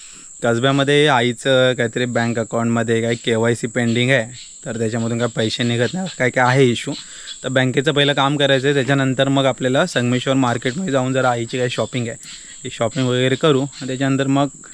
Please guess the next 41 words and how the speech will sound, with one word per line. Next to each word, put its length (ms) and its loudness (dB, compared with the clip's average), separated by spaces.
ट्राय 220 6
असणार 300 0
आहे 120 2
दुपारची 420 -4
आपली 220 0
एक 140 2
सव्वा 360 2
दोनची 340 0
गाडी 300 4
आहे, 80 -2
अ, 160 4
वरती 300 2
निवळीला 360 6
यायला 220 -2
डायरेक्ट, 440 0
त्या 100 0
गाडीने 300 2
परत 300 2
यायचं. 320 -6
असं 160 -6
सगळं 180 2
आजचं 260 2
पटापट 360 2
पटापट 400 -2
होणारं 380 2
शेड्यूल 340 2
आहे, 120 -2
बघूया. 300 2
कारण 260 2
ही 160 4
गाडी 220 4
आपल्याला 340 2
बारा 300 4
वाजता 280 -2
सोडेल 280 2
कसब्याला, 500 2
तर, 420 4
अ, 40 4
बारा 460 4
ते 280 2
दोन 280 2